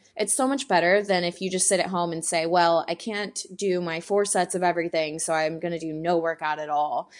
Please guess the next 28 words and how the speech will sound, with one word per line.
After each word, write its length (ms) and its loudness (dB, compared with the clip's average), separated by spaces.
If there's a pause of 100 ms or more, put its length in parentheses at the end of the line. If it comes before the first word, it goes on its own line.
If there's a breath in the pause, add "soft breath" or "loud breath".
(120)
You 140 4
know, 160 6
this, 180 2
it's 200 -2
the 40 -6
same 240 0
thing, 220 0
like, 180 0
on 180 -2
social 340 0
media, 420 0
you 160 -4
know, 240 0
it's 160 -2
like, 260 2 (180 soft breath)
even 360 2
if 120 -4
you 120 -2
just 200 2
show 200 2
up 180 6
on 160 0
your 120 -2
bad 260 0
days, 460 -2 (240 soft breath)
those 200 2
end, 200 0 (140)
those 240 0